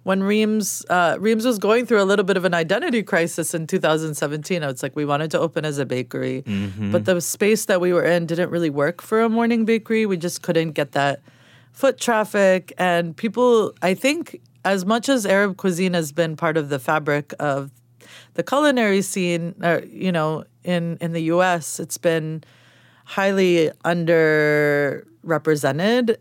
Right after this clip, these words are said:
Speaker 1: and people wanted it. And so we
Speaker 2: Yeah.
Speaker 1: just started,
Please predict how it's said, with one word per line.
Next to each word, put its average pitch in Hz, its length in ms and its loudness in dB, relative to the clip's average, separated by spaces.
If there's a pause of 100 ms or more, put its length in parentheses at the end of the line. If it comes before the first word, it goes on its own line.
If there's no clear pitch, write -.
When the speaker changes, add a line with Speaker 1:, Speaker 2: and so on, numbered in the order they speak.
Speaker 1:
and 165 340 -2 (320)
people 180 580 -4
wanted 147 460 -4
it. - 300 -6 (300)
And 151 480 2
so 165 180 0
we 151 60 2
Speaker 2:
Yeah. 165 80 2
Speaker 1:
just 190 160 0
started, 190 520 0